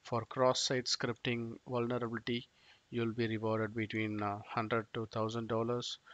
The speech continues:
For a cross-site request forgery, so you are going to be rewarded between hundred to five hundred dollar. For authentication bypass,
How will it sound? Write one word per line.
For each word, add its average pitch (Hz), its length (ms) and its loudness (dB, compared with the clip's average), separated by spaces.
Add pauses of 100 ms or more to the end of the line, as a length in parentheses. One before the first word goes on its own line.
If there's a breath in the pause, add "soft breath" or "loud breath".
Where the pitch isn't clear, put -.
(360 loud breath)
For 110 420 0
a 104 60 0
cross-site 127 600 2
request 123 440 -2
forgery, 120 580 0 (480 soft breath)
so - 120 -4
you 113 200 2
are 113 80 2
going 113 240 0
to 117 60 -2
be 117 180 2
rewarded 110 500 2
between 107 480 -2
hundred 110 420 -2
to 113 100 -2
five 113 260 0
hundred 110 320 -2
dollar. 113 320 0 (540 loud breath)
For 113 240 -2
authentication 131 720 2
bypass, 117 640 0